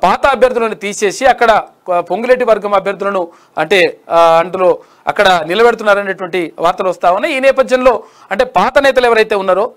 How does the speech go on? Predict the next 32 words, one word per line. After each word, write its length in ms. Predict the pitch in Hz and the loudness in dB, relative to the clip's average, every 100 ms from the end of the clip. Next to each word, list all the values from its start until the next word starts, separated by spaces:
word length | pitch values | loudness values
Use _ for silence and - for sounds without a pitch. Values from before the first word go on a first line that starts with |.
| - | -8
సీనియర్ 340 | 226 262 262 | -4 0 0
నేతలు 240 | 233 220 | 0 -2
ఎవరైతే 280 | 202 196 196 | 0 0 -2
ఉన్నారో, 280 | 185 190 247 - _ 202 | -4 -4 -4 -10 _ -4
మాకు 220 | 240 302 | 0 2
అన్యాయం 320 | 233 294 285 | 2 2 2
జరుగుతుందనేటువంటి 840 | 247 247 247 240 226 226 220 220 | 0 0 0 0 0 -2 -2 -2
ఒక 220 | 202 190 196 | -4 -2 0
అభద్రతా 580 | 170 156 226 247 240 | 2 0 0 2 2
భావం 320 | 220 196 202 190 | 2 2 0 -4
లోటై-, 340 | 185 190 202 170 | -4 -2 -4 -4
లోనైతున్నట్టుగా 600 | 202 208 196 185 180 180 | -2 -2 -6 -8 -4 -4
తెలుస్తా 300 | 170 - 180 | -4 -2 -2
ఉంది. 260 | 180 233 - _ - - | -2 -8 -16 _ -20 -6
ఈ 120 | 180 | 0
నేపథ్యంలోనే, 720 | 285 285 262 240 233 240 202 - _ _ 175 | 2 2 2 0 2 2 0 -4 _ _ 0
ఆ, 40 | |
అక్కడ, 420 | 196 196 214 170 - _ - | 0 2 2 0 -4 _ -2
ఆ, 120 | 165 | 0
కాంగ్రెస్లో 560 | 160 196 254 262 226 240 | 2 2 2 0 2 0
ముసలం 360 | 196 196 277 269 | 0 -2 0 0
అని 100 | 240 | 0
చెప్పేసి 300 | 233 226 214 | 0 0 -2
ఒక, 140 | 202 | 2
ఆ, 280 | 190 170 175 | 0 2 2
వార్త 260 | 170 185 | 2 0
కనిపిస్తా 380 | 208 190 185 180 | -4 -6 -6 -2
ఉంది. 260 | 175 185 - - _ - | -2 -4 -10 -16 _ -6
ఖమ్మం 280 | 175 254 311 | -2 0 0
జిల్లాలో, 500 | 247 254 247 247 262 - _ _ - | 0 0 2 2 0 -8 _ _ -2
ఆ, 40 | |
ఇప్పటికే, 540 | 202 202 269 254 160 | 0 0 0 2 -2